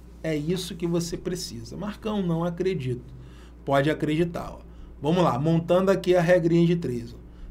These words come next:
Três funcionários fazem um trabalho em sessenta minutos. Cinco funcionários fariam em quanto tempo?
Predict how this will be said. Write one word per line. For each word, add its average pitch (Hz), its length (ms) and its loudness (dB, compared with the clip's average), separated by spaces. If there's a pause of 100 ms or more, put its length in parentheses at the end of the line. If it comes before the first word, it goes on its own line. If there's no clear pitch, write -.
(120)
Três 220 260 8
funcionários 180 840 -2 (2000)
fazem 151 340 -2
um 156 80 -2
trabalho 156 500 -2
em 170 60 0
sessenta 165 580 -6
minutos. 170 460 -4 (1900)
Cinco 147 520 -6
funcionários 170 800 -4 (840)
fariam 160 440 0
em 165 60 2
quanto 170 320 -2
tempo? - 400 -10